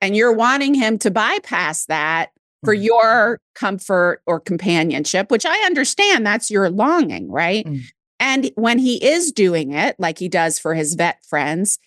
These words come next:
Speaker 1: he's heroing them, right?
Speaker 2: Mm.
Speaker 1: He's on the triangle in those relationships. So the two of you, you're in the villain and victim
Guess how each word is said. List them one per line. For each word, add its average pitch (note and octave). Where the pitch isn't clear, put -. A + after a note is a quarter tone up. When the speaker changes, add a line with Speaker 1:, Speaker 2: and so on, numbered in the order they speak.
Speaker 1:
he's A#3
heroing F#3
them, C2+
right? D#3
Speaker 2:
Mm. D3+
Speaker 1:
He's A3+
on A#3
the D#4
triangle D4+
in E3
those E3+
relationships. F#3
So B3
the A#3
two G4
of A3+
you, E3
you're A3+
in C#4
the G3+
villain G3+
and F3+
victim E3+